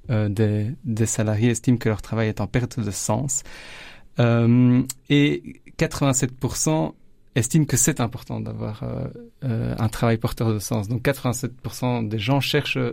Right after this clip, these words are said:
davantage de sens, euh, dans leur travail. Donc voilà, quelques, quelques chiffres pour poser un peu, euh, euh,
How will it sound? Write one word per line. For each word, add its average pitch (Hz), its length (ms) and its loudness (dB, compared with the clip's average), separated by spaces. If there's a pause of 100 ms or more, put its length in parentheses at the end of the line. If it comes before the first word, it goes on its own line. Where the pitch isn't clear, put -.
(160)
davantage 117 720 0
de 117 80 -4
sens, 127 360 -2 (580)
euh, 113 200 4
dans 123 240 2
leur 113 160 0
travail. 107 380 -4 (420)
Donc 123 180 4
voilà, 110 320 0 (140)
quelques, 120 460 0
quelques 117 240 -2
chiffres 135 340 -4
pour - 180 -8
poser 117 280 2
un 117 100 2
peu, - 160 0
euh, 110 360 2 (100)
euh, 110 280 -2